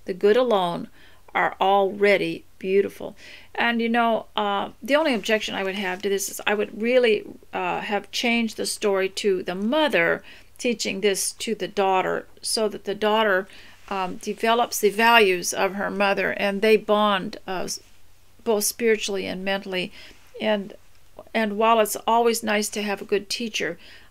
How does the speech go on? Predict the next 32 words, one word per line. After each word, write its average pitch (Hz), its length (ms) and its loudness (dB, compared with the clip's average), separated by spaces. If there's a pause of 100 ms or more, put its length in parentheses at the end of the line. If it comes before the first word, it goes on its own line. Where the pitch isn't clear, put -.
(140)
I 202 100 -4
b-, 202 280 -8
do 240 220 -2
believe 269 440 2
we 196 160 -2
need 190 200 -6
to 214 60 -16
be 196 100 -8
careful - 380 -6
not 190 200 -8
to 185 80 -14
hold 185 180 -10
our 180 180 -14
teachers - 600 -8 (380)
above, 190 680 -4 (260)
uh, 190 260 -10 (100)
the 196 100 -8
people 233 320 -8
God 202 280 -2
put 214 160 -4
in 202 120 -2
our 180 160 -6
lives 180 400 -4 (340)
naturally, 214 720 2
like 190 260 -6
our 190 120 -8
mothers 185 460 -8
and 185 180 -6
grandmothers. 208 640 -6 (580)
And, 214 380 -2
um, 202 340 -4 (120)
so - 560 -6